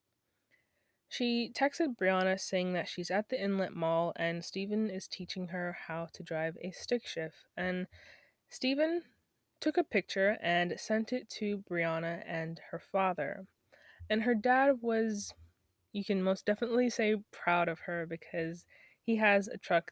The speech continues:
that Heather loves, and he's always wanted to teach her how to drive a stick shift, and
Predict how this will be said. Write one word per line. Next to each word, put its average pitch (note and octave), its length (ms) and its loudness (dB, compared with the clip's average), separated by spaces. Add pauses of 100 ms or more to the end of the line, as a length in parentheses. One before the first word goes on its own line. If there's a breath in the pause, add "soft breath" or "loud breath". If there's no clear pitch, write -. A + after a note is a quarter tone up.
that E3 260 0 (200)
Heather E3+ 220 -2
loves, D#3+ 480 -4 (140)
and E3 480 -4
he's F3 720 -8 (160)
always F#3+ 560 0 (160)
wanted E3 360 -4 (160)
to E3 340 -6 (720)
teach A3 280 -2
her F3 140 0
how E3+ 280 -4
to E3+ 120 -12
drive D3+ 340 -2
a E3 160 -8
stick - 320 -8
shift, D3 300 -6 (100)
and E3+ 280 -4